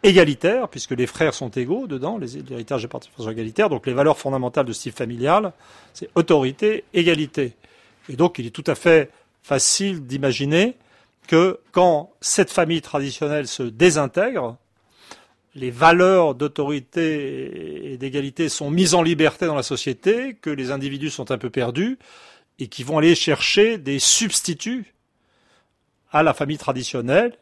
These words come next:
et les substituts, ça va être le Parti communiste, euh,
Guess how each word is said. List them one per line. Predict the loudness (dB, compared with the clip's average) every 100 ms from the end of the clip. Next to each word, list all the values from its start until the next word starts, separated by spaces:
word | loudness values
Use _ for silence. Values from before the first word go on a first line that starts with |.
| -8
et |
les | -6
substituts, | -6 -12 -16 -10 -6
ça | -6 -6
va | -4
être | -4 -4 -10 -6
le | -2
Parti | -2 -4 -8
communiste, | -12 -10 -8 -8 -6 -6 -6 -10 -8
euh, | -6 -6 -6 -6 -8 -10 -10 -12